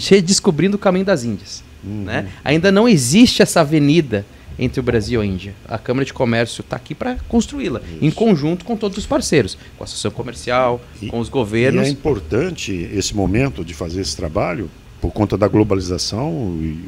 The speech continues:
Speaker 2: o movimento que o mundo, né, tá acontecendo no mundo. A gente vê a Argentina agora começando uma, uma nova triagem,
Speaker 1: Uma nova fase.
Speaker 2: uma nova fase. É, o Brasil se posicionando, enfim, essa questão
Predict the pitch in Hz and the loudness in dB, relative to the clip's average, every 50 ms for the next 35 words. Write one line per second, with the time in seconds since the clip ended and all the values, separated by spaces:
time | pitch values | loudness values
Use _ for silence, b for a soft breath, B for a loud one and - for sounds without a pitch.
0 | 80 80 78 92 107 90 87 104 113 - - 92 95 117 147 139 - - - - | -14 -14 -16 -14 -12 -8 -4 -4 -2 0 0 0 2 2 2 0 0 -2 -2 -2
1 | 90 87 98 101 98 87 - - - - - 98 117 110 90 73 80 71 71 76 | 0 0 0 0 0 -2 -4 -6 -6 -2 0 0 2 0 -2 -4 -10 -14 -16 -16
2 | - - - - - - 95 - 113 101 - 101 - - 107 104 107 117 113 117 | -16 -18 -18 -8 -4 -2 0 2 2 2 4 2 2 2 2 2 4 6 6 6
3 | 131 170 175 - B B B B B B B B B B B B 80 82 95 113 | 6 4 2 -4 B B B B B B B B B B B B -4 0 0 0
4 | 113 - 107 120 120 117 104 113 120 107 - - 107 104 104 98 92 92 95 98 | 0 4 6 8 8 8 8 4 0 -2 -4 -6 -6 -4 -4 -4 0 2 4 6
5 | 95 92 92 92 85 80 80 - - - - - - 87 90 90 82 - - 101 | 6 6 6 6 4 2 0 -4 -10 -16 -8 -4 -2 0 0 0 0 0 2 2
6 | 98 95 95 85 85 82 78 82 - - 98 95 95 90 90 80 82 82 85 87 | 4 4 4 4 2 2 0 0 -2 -4 -4 -2 -2 -2 -2 -4 -6 -6 -4 -2
7 | 90 87 92 101 98 92 95 87 - 90 92 87 90 95 107 131 151 127 127 156 | 2 6 8 8 10 10 8 6 6 6 4 4 4 4 4 4 4 2 0 -2
8 | - 92 101 110 120 B B B B - 95 85 85 92 95 98 98 - - 101 | -2 -2 -2 -4 -4 B B B B -10 -6 0 4 4 6 6 4 4 6 8
9 | 95 101 104 110 117 117 113 127 143 151 139 B B B B B B B B B | 8 10 10 10 8 6 2 -2 -4 -6 -6 B B B B B B B B B
10 | B B - - 104 98 101 101 101 123 131 113 107 123 120 113 101 - - 101 | B B -12 -4 0 2 4 4 4 4 2 4 4 4 4 4 4 2 2 4
11 | 117 117 110 101 90 - - - - - 104 95 - - - 107 98 92 92 95 | 6 6 6 4 2 2 0 2 4 4 2 2 0 0 0 2 2 4 6 6
12 | 101 110 120 123 120 107 101 98 92 85 80 - - - - - 101 87 85 82 | 8 8 6 6 4 2 0 0 0 -2 -4 -8 -14 -18 -16 -8 -4 -2 -2 -2
13 | - - 95 87 87 90 87 82 - - 87 - 92 - - - 95 90 90 | 0 0 -2 -2 -2 -2 -2 -2 -2 -2 -4 -4 -4 -4 -2 -2 -2 -2 -2